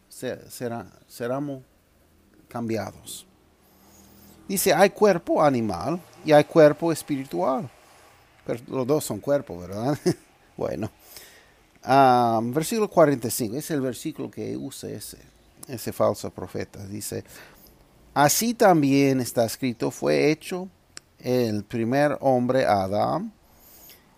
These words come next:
en ani-, ánima viviente, el postrer Adán", hablando de Jesús, "en espíritu vivi-, vivificante." Entonces ellos dicen, "Ah, mi-, mire,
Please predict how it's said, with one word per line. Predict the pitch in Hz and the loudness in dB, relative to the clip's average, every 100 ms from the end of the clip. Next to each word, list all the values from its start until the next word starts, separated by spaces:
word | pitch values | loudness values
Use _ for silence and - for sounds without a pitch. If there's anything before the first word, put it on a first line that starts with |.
| - | -8
en | 113 110 107 | -4 -2 -4
ani-, | - 127 139 147 - _ | 0 2 2 -2 -6 _
ánima | 117 135 156 147 147 | 0 4 6 4 4
viviente, | 135 120 117 113 117 113 170 285 - _ _ _ _ - - | 2 0 0 0 -2 -4 -4 -4 -8 _ _ _ _ -20 -10
el | - 143 135 | 2 4 4
postrer | - 120 - - 196 202 | 4 0 0 -4 0 6
Adán", | 151 117 110 131 - - | 10 10 6 -4 -14 -6
hablando | 127 117 120 | -4 -4 -4
de | 135 | -8
Jesús, | 143 147 - 110 - _ _ _ - - - - _ | -8 -12 -14 -18 -20 _ _ _ -20 -20 -20 -20 _
"en | 139 131 131 | -4 0 0
espíritu | 113 - 220 233 202 202 196 | -2 -4 -4 -2 -2 -4 -2
vivi-, | 165 143 139 123 | 0 2 0 -4
vivificante." | 135 127 123 120 104 95 92 | -6 -4 -2 -2 -2 -4 -8
Entonces | 117 131 123 | -8 -8 -6
ellos | 131 117 113 | -6 -6 -8
dicen, | 117 190 | -10 -10
"Ah, | 277 226 | -8 -8
mi-, | 139 131 | -10 -12
mire, | - 160 131 107 | -10 -8 -8 -10